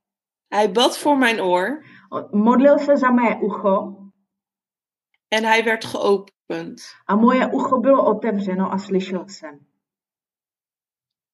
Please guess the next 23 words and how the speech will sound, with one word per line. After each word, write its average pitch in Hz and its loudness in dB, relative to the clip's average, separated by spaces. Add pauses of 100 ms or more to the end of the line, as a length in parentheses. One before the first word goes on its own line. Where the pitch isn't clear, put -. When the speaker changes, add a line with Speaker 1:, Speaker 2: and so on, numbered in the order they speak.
(400)
Speaker 1:
Broeder 240 0
Jan 269 2
hield 269 0
een 240 -2
klokje 269 -6
tegen 226 -4
mijn 214 -8
oor. 190 -10 (720)
Speaker 2:
Bratr 262 2
Jan, 247 4
eh, 214 -2
měl 226 -2
u 254 -4
sebe, 247 -2
eh, 196 2
hodinky 233 -2 (180)
a 196 -4
ty 220 -4
hodinky 226 -2
položil 226 -2
k 214 -8
mému 220 -2
uchu. 151 -10